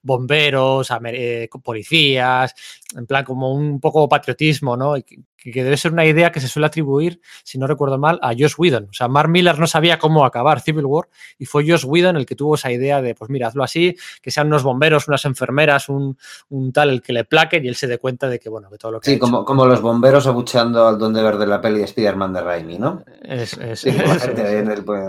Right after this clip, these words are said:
Speaker 2: normal,
Speaker 1: Eso
Speaker 2: sí,
Speaker 1: es.
Speaker 2: sí.
Speaker 1: Eh,
Speaker 2: Todo
Speaker 1: todo
Speaker 2: eso en
Speaker 1: esto,
Speaker 2: Nueva York, ¿no?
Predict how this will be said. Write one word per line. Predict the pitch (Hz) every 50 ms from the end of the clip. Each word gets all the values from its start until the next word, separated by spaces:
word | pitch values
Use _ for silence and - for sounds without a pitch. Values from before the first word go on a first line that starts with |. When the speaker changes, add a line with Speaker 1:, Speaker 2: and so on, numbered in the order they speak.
| 87 82 -
Speaker 2:
normal, | 92 98 113 - - 127
Speaker 1:
Eso | - - 117
Speaker 2:
sí, | 107
Speaker 1:
es. | 98 90
Speaker 2:
sí. | 98 98 - - - - - - - - - -
Speaker 1:
Eh, | 156 143 143 143
Speaker 2:
Todo | 139 143 147
Speaker 1:
todo | 160
Speaker 2:
eso | 175 170 175
en | 185
Speaker 1:
esto, | 175 180 180 90
Speaker 2:
Nueva | 82 80
York, | 80 80 - -
¿no? | 107 131